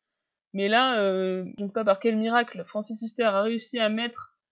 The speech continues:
dans son contrat que c'est lui qui allait chanter les chansons, et c'est vraiment une catastrophe absolue parce qu'il chante hyper mal et il a aucun charisme. <laughs> Voilà. Eurydice est interprétée par une actrice japonaise qui s'appelle Keiko Ito. L'idée d'avoir pris une actrice japonaise, a priori, c'était pour faire une sorte d'hommage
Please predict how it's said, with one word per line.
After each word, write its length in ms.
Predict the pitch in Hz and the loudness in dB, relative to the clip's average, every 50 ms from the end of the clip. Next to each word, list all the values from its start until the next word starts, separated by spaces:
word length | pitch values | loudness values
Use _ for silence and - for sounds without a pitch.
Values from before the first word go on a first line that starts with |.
| _ _ _ - | _ _ _ -4
dans 140 | 208 202 202 | -2 -2 -2
son 180 | 202 - 220 | -2 -2 -6
contrat 560 | 226 - 233 226 220 - - 247 233 220 220 220 | -4 -2 -2 -2 -2 0 2 4 6 6 6 4
que 160 | - - 208 | 0 -4 -8
c'est 180 | 202 - 208 | -6 -4 -4
lui 200 | 196 196 220 233 | -2 -2 -4 -4
qui 120 | 226 - 220 | -4 0 0
allait 160 | 196 190 190 | 2 2 0
chanter 300 | 196 - 196 196 - 214 | -2 -4 -6 -6 -6 -4
les 80 | 196 180 | -4 -4
chansons, 480 | - 190 180 175 - 202 220 269 277 - | -4 -6 -8 -6 -6 -6 -6 -8 -8 -8
et 80 | - 208 | -10 -10
c'est 160 | 202 - 202 | -10 -8 -4
vraiment 220 | 180 180 190 208 214 | -2 -2 -2 -2 -4
une 100 | 208 - | -8 -6
catastrophe 420 | 190 185 175 180 - - 208 190 | -6 -6 -6 -8 -8 -6 -4 -4
absolue 300 | 175 - - 175 190 226 | -4 -4 -6 -8 -8 -6
parce 160 | 269 - - | -8 -10 -10
qu'il 120 | - - - | -12 -12 -12
chante 160 | 196 196 196 - | -12 -12 -10 -12
hyper 300 | 226 185 185 196 175 175 | -12 -4 -2 0 0 0
mal 240 | 185 220 247 240 190 | 0 -2 -2 -2 -2
et 60 | 175 | -4
il 120 | 175 196 | -2 -2
a 100 | 220 226 - | -4 -4 -4
aucun 260 | 202 208 202 233 220 | -6 -8 -6 -8 -10
charisme. 480 | 220 - 202 190 180 175 - - - _ _ _ - | -8 -8 -8 -8 -8 -8 -10 -14 -20 _ _ _ -16
<laughs> 840 | 262 - - - _ _ - 247 - - - - - - 269 196 | -16 -16 -18 -20 _ _ -10 -6 -6 -4 -4 -4 -2 0 0 0
Voilà. 260 | - 226 226 - - - - - - - - - _ - - 247 | 2 2 0 0 0 -2 -6 -8 -8 -10 -12 -12 _ -6 0 2
Eurydice 420 | 285 269 302 285 254 330 359 - | 2 4 4 4 4 4 4 2
est 80 | 262 - | 0 -2
interprétée 480 | 240 233 240 233 - 254 247 233 285 | -2 0 0 0 0 0 -2 0 2
par 140 | 269 269 233 | 4 4 4
une 100 | 214 208 | 4 2
actrice 280 | 202 202 - 254 240 220 | 0 0 0 -2 0 0
japonaise 520 | 220 214 - 226 214 214 226 269 311 - | 0 0 0 -2 -2 -2 -2 -2 -4 -6
qui 80 | - - | -10 -10
s'appelle 340 | - 208 196 196 190 196 185 | -10 -8 -4 -4 -4 -4 -4
Keiko 460 | - 247 247 233 233 - - 240 - | -2 -2 -2 -2 -2 -6 -8 -8 -6
Ito. 440 | - 214 202 - 214 214 285 - _ _ _ _ _ _ _ _ _ | -6 -8 -8 -8 -8 -8 -8 -10 _ _ _ _ _ _ _ _ _
L'idée 460 | - 180 185 196 185 170 208 214 220 208 | -8 -6 -4 -4 -4 -2 -2 -2 0 4
d'avoir 260 | 185 175 170 180 180 | 4 6 6 4 2
pris 140 | - - 196 | 0 -4 -4
une 80 | 190 | -4
actrice 240 | 180 185 - 214 196 | -4 -4 -4 -4 -2
japonaise, 640 | 190 180 - 196 190 196 202 214 220 214 - - - - | -2 -2 0 -2 0 0 0 -2 -2 -4 -8 -12 -8 -6
a 100 | 175 180 | -6 -4
priori, 420 | - - 202 202 196 208 220 214 | -4 -2 -2 -2 0 -2 -2 -4
c'était 320 | - 208 180 - 202 185 | -4 -6 -6 -4 -4 -4
pour 220 | 180 - 185 185 - | -4 -4 -12 -2 2
faire 200 | 196 185 175 175 | 4 4 4 2
une 240 | 170 170 175 175 - | 0 -4 -6 -8 -6
sorte 240 | - 202 196 - | -6 -6 -4 -4
d'hommage 580 | 175 165 196 208 208 208 208 214 220 214 190 | -4 -2 0 0 0 2 2 0 0 -2 -4